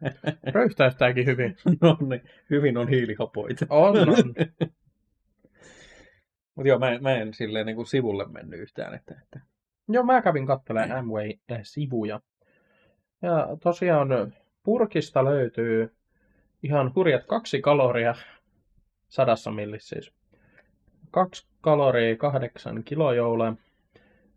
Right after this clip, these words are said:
Speaker 2: Ja tota, tästä löytyy myös niasiinia, eli vitamiini P kolmosta, jotain,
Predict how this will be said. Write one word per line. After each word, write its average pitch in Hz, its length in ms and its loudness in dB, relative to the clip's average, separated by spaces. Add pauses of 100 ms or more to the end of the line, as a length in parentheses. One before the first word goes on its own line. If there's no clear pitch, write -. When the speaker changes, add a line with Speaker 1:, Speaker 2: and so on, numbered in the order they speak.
(140)
Speaker 2:
Ja - 80 -10
tota, 113 420 -2
tästä 165 320 -4
löytyy 127 280 0
myös 117 240 -10
niasiinia, 143 720 -2
eli 120 180 -2
vitamiini 127 560 -4
P - 180 -20 (200)
kolmosta, 139 680 -4 (1160)
jotain, 123 600 -4